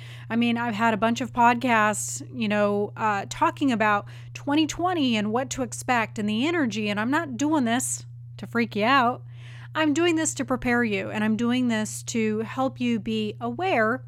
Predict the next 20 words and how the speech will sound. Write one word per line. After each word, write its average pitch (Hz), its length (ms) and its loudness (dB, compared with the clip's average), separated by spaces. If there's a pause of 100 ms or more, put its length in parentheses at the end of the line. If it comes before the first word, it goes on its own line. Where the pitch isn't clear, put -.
(140)
so - 140 -2
that 302 220 -2
you 277 60 -2
can 262 120 0
anticipate 233 760 -2
things 208 640 -4
that - 120 -8
are - 80 -10
coming. 311 340 -2 (840)
And 247 80 0
the 262 60 -2
cool 320 180 4
thing 339 220 2
is, 214 240 0 (460)
is 285 80 -4
that 269 180 4
Debbie 247 440 4
has 214 260 -2
created 240 340 0
this 233 400 -4